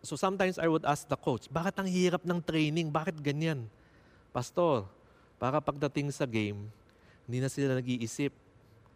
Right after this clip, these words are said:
Instinct na yan, lalabas na yan." In the same way, when God trains us, it's usually gonna be hard lessons,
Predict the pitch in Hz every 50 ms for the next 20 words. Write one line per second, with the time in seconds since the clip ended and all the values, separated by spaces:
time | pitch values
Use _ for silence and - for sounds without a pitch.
0 | _ - - 131 127 127 131 131 - - - 139 131 131 - - 123 123 135 139
1 | 131 120 113 113 117 113 117 120 113 120 - - - 120 113 113 120 117 104 98
2 | 95 92 - _ _ _ _ _ - - _ _ _ _ - - - - _ _
3 | _ - 123 127 131 131 127 - - 151 143 139 139 135 127 117 113 107 98 92
4 | 92 - - - _ _ _ _ _ _ _ _ _ _ _ _ _ _ _ _
5 | _ - - - - - - - 110 107 110 113 107 117 123 131 139 135 135 -
6 | - 120 123 123 123 123 - - - 120 139 156 - - - - - - - -
7 | _ _ _ _ _ _ - - - - - 123 127 - - 123 123 123 113 113
8 | 104 110 101 110 104 98 95 110 110 113 110 104 110 101 101 98 98 - - 101
9 | 104 113 127 139 - - - - -